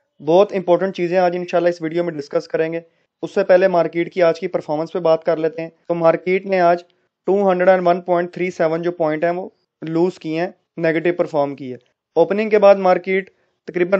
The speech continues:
वन एटी के करीब मार्केट ने पॉइंट पॉजिटिव में गेन कर लिए थे, लेकिन क्लोजिंग तक मार्केट ने तकरीबन दो सौ पॉइंट लूज किए हैं। टॉप एक्टिव स्टॉक्स की बात कर लें तो पहले नंबर पे Tally, जीजीएल,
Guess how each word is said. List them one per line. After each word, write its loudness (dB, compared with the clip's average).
वन 0
एटी -6
के -2
करीब -4
मार्केट -6
ने -4
पॉइंट -2
पॉजिटिव 0
में -2
गेन -2
कर 4
लिए -2
थे, -6
लेकिन -4
क्लोजिंग 0
तक 4
मार्केट -2
ने -2
तकरीबन -6
दो 2
सौ -2
पॉइंट -2
लूज -8
किए -16
हैं। -14
टॉप -2
एक्टिव -10
स्टॉक्स -4
की -10
बात -2
कर -4
लें -6
तो -20
पहले 4
नंबर 0
पे -2
Tally, 0
जीजीएल, 0